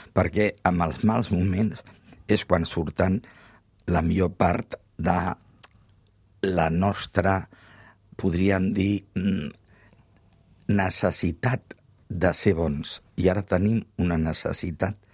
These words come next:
de ser bons i de compartir amb els que han estat perjudicats per la dana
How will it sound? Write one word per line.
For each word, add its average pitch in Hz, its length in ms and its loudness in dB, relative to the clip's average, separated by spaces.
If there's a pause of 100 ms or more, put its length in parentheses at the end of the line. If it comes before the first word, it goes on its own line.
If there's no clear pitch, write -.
(140)
de - 220 -2
ser 98 180 0
bons 73 300 -4 (440)
i 104 140 2
de 85 160 0
compartir 85 800 -2 (180)
amb 82 220 -2
els 80 180 -4
que 90 100 0
han 90 160 0
estat 87 400 -2
perjudicats 78 960 -4 (560)
per 82 380 4 (440)
la 80 200 4
dana 117 400 0